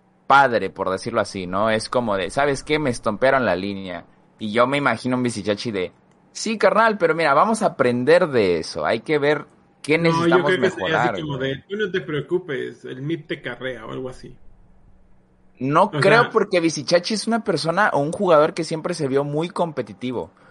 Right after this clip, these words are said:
Speaker 1: con un gran nivel, a pesar de que siempre fuera la, la,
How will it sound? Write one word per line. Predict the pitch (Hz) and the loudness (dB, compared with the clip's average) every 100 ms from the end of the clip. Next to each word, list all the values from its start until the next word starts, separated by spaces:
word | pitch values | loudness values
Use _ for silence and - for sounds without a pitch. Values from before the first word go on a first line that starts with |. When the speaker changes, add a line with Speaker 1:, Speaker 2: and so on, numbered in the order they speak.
| - | -4
Speaker 1:
con | 117 | 0
un | 135 147 | 0 2
gran | 156 160 | 2 2
nivel, | 143 127 139 214 277 - - - | 0 2 2 2 -4 -18 -20 -6
a | - 110 | -2 0
pesar | 113 113 123 131 | 2 2 2 0
de | 147 156 | -2 -4
que | 113 | -6
siempre | - 120 120 135 | -6 -6 -2 -2
fuera | - 123 131 | 2 2 2
la, | 123 104 95 95 92 90 | 2 2 2 2 0 -2
la, | 92 90 87 87 85 85 87 | -2 -2 -2 -2 -4 -8 -10